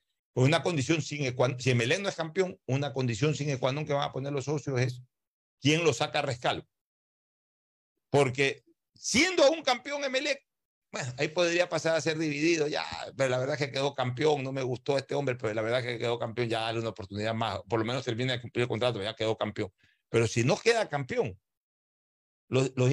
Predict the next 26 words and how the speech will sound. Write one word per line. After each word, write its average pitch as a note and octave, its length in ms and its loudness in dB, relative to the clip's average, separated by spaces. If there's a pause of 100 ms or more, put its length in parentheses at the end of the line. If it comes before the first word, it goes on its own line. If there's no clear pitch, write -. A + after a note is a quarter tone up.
(120)
los B2+ 160 0
socios G#3 280 0
del F#3+ 80 0
Emelec E3+ 240 -2
van F#3+ 140 -4
a F#3 60 -4
ir G3 100 -2
a F#3+ 60 -2
votar F3 540 0 (400)
es D#3 180 2
por D#3 180 -6
quién F3+ 240 0
saca F#3+ 240 -4
a - 20 -2
Rescalvo. E3 560 0 (180)
Entonces D#3 280 2
va D#3+ 60 2
a - 20 2
ser G3 140 0
un A#3 80 -2
problema, G3 340 -2
va F#3 40 2
a - 20 -2
ser G#3+ 120 0
un A3+ 220 -6
perno, G#3 580 0